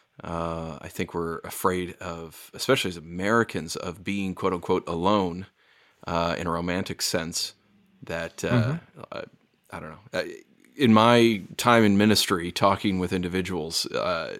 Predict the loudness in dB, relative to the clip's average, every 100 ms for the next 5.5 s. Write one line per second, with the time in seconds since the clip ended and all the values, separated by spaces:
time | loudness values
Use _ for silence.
0 | 0 2 4 4 0 0 0 0 0 0
1 | 0 0 2 2 2 0 -2 -2 -2 0
2 | -2 -2 -4 -2 -2 -2 -2 0 -2 -2
3 | -6 -10 -20 -10 -4 -2 -2 0 0 0
4 | -2 -2 0 2 2 4 4 6 4 4
5 | 2 0 0 0 -4